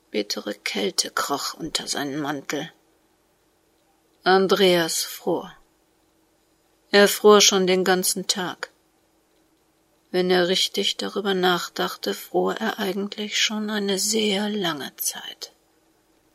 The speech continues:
Nicht Schnee und Kälte verursachten diesen Abfall seiner Körpertemperatur, sondern ein immenser menschlicher Wärmeverlust der letzten Jahre.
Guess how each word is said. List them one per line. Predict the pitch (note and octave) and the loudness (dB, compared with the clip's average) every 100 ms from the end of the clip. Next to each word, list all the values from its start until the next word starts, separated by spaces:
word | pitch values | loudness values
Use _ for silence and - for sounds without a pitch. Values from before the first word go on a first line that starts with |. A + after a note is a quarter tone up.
| _ _ _ _ _ - | _ _ _ _ _ -10
Nicht | A3+ - - - | -4 -2 2 6
Schnee | - A3+ A3+ A#3+ A3+ F3+ | 6 4 0 0 2 2
und | E3+ E3+ - | 0 -2 -4
Kälte | - B3 A#3 - - | -4 -2 -2 -2 -6
verursachten | - D3 - F3+ D#3+ F3 - - E3 | -6 -6 2 2 4 2 0 -6 -4
diesen | D#3+ E3 E3 - | -2 -2 -2 -4
Abfall | G3 F#3+ - F3 E3+ | -4 -4 -6 -4 -2
seiner | F3 E3 E3 E3 - | -2 -2 -4 -6 -4
Körpertemperatur, | G3+ F#3 F3 - F3+ F3+ F3+ F3 - - F#3+ | -4 -2 -4 -4 -4 -4 -4 -4 -4 0 0
sondern | F#3 F3+ F3 | 0 0 0
ein | E3+ F3 - | 0 -4 -6
immenser | G3+ F3+ F3 F3+ G#3+ A3 F#3+ | -8 -6 -4 -4 0 0 0
menschlicher | F3+ F3 F#3 G3 - E3 D#3 E3 | -2 0 2 4 2 -2 -4 -2
Wärmeverlust | F3 D#3+ D#3 - - D3+ D3+ - - | -2 -2 -6 -10 -8 -6 -2 -2 -2
der | C#3+ | -4
letzten | C3 - - - F#3 | -4 0 0 0 -6
Jahre. | F#3 - - - | -10 -8 -10 -14